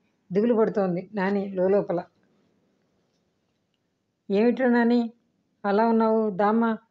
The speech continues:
వచ్చి పాలు తాగి బజ్జో. ఏమిటి ఆలోచిస్తున్నావు?" అంది నాయనమ్మ వరండాలో ఒక మూల బోర్లా పడుకుని ముందు కాళ్ళతో ముఖం ఇరికించుకుని నిశ్శబ్దంగా ఉన్న నానిని చూసి. నాని ఉలకలేదు, పలకలేదు. ఆవిడ బుజ్జగింపు మాటలు విన్నట్టు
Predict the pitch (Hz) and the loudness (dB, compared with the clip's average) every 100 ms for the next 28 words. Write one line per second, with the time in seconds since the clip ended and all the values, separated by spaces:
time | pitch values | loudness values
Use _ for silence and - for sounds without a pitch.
0 | _ 202 180 208 202 208 220 233 214 214 | _ -6 -4 -2 0 2 2 2 2 0
1 | 208 233 233 - _ _ - 202 220 247 | 2 0 -2 -10 _ _ -2 0 2 2
2 | 240 226 220 - 247 262 269 - _ _ | 2 0 -6 -4 -2 0 -2 -10 _ _
3 | _ 214 202 208 196 208 208 190 - 180 | _ -2 0 2 2 0 0 -4 -6 -4
4 | 185 214 233 226 226 220 196 196 214 185 | -2 0 2 2 0 -2 -4 -2 -2 0
5 | 190 208 214 208 190 226 254 - _ _ | 0 0 0 -2 -4 -6 -6 -14 _ _
6 | _ 196 214 247 247 226 208 208 208 - | _ -2 0 2 2 2 0 -2 -4 -8
7 | _ _ - 185 185 240 220 190 233 220 | _ _ -6 -4 0 0 0 -2 -4 -4
8 | 226 240 220 - _ - 196 247 214 233 | -4 -6 -8 -14 _ -6 -2 -2 0 0
9 | 240 233 208 190 185 220 208 185 147 196 | 0 0 -2 -2 -2 -2 -2 -6 -10 -14
10 | - _ _ _ _ _ _ _ - 190 | -20 _ _ _ _ _ _ _ -6 -2
11 | 226 254 220 190 240 240 240 254 247 208 | 2 2 2 0 2 2 4 2 0 0
12 | 214 214 190 208 - _ _ _ _ _ | 2 0 0 -4 -6 _ _ _ _ _
13 | 196 202 196 175 170 233 247 233 233 233 | -2 0 0 0 -2 0 0 0 -2 0
14 | 220 196 202 226 226 208 | -2 -2 -2 -2 -4 -8